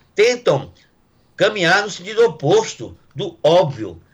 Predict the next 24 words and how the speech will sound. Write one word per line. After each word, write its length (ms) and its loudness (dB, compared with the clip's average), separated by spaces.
Há 380 0
uma 200 -6
responsabilidade 1700 -4
muito 400 -6
clara, 640 -4
penal, 920 0
dessas 460 -2
autoridades. 1160 -10
E 200 -8
os 240 -2
órgãos, 500 2
P 180 -6
G 180 -6
R 280 -2
e 60 -12
S 180 -10
T 140 -12
J, 340 -2
são 340 -4
esses 360 2
que 100 -20
têm 160 -8
que 100 -14
conhecer 800 -2